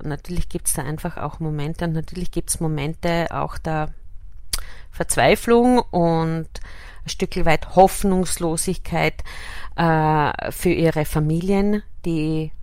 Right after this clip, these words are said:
in der Ukraine sind und für ihre Freunde und Freundinnen, ja. Ähm, und diese Spange, da gibt's, für sie selbst gibt's so viel Hoffnung hier, weil sie sehen, sie sind freundlich aufgenommen, ähm,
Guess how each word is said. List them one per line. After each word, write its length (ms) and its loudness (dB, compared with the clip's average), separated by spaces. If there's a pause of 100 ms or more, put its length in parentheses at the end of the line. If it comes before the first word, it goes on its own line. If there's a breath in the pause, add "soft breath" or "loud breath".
in 160 0
der 140 0
Ukraine 760 -2
sind 280 0
und 140 -2
für 120 -2
ihre 160 -6
Freunde 460 -2
und 120 -2
Freundinnen, 720 -2 (220)
ja. 260 -8 (920 loud breath)
Ähm, 840 4 (1600 loud breath)
und 300 2 (200)
diese 280 2
Spange, 640 2
da 180 4
gibt's, 420 -4
für 200 -2
sie 360 -2
selbst 540 -2
gibt's 240 -6
so 120 0
viel 300 -2
Hoffnung 500 0
hier, 440 4
weil 100 2
sie 140 -4
sehen, 340 -2
sie 140 -6
sind 240 -4
freundlich 500 -6
aufgenommen, 1040 0
ähm, 560 -2